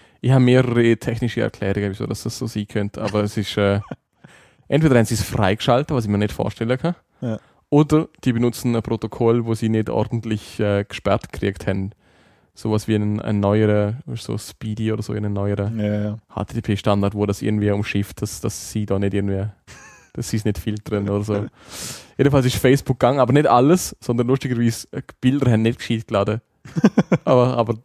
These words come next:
Speaker 1: aber so der Rest ist gegangen.
Speaker 2: Okay, what the fuck.
Speaker 1: Frag mich nicht. Ja, ja. Aber so schlimm ist es dann ja nicht gewesen. Ich hab einfach gefunden, so zweitausendvierzehn könnte man das schon mal so anbieten. So rein.
Speaker 2: Ja, das ist schon ein bisschen traurig.
Speaker 1: <laughs> So rein generell.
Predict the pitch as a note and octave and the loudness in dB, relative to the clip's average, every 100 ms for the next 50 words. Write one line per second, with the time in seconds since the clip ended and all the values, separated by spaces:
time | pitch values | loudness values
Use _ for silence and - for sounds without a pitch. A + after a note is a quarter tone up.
0 | - A#2+ A2 A#2 A2+ A2+ A#2 - - A#2+ | -6 -4 -2 0 0 2 2 0 -8 -4
1 | - G#2+ A2 A2 - _ _ _ A2 - | -2 0 0 -2 -8 _ _ _ -14 -10
2 | A2 G#2 G2+ A2+ B2+ - - C3 - A#2+ | -10 -10 -10 -18 -18 -20 -20 -20 -8 -4
3 | A2 A#2+ B2 - - _ _ _ _ _ | -2 -4 -10 -10 -16 _ _ _ _ _
4 | _ _ _ _ - A#2 G#2 G#2 - - | _ _ _ _ -4 0 0 -2 -12 -20
5 | - - A#2 C3+ C#3 C3+ - A#2+ A2+ A2 | -12 -4 0 2 4 4 6 4 4 2
6 | A#2 A2+ A#2 - A#2+ A#2 A2+ A2 A#2 - | 2 4 2 0 0 2 4 2 2 -4
7 | _ _ _ _ _ _ - C3+ C3 B2 | _ _ _ _ _ _ -8 -4 -2 0
8 | B2+ A#2 - A#2 A2+ A2+ G#2 - G#2+ G#2 | 2 2 0 -4 -4 -4 -4 -4 -4 -2
9 | A2+ - _ - - - - - - B2 | -4 -8 _ -10 -6 -6 -8 -10 -10 -12
10 | _ - G#2+ G#2+ A2+ A2+ G#2+ G#2 - G#2+ | _ -10 -8 -2 2 4 2 -2 -6 -6
11 | - - G2+ G2 - - D#3+ - C3 C3+ | -6 -8 -6 -6 -4 0 2 4 2 0
12 | A#2 A2+ G#2 G2+ | 0 0 -2 -4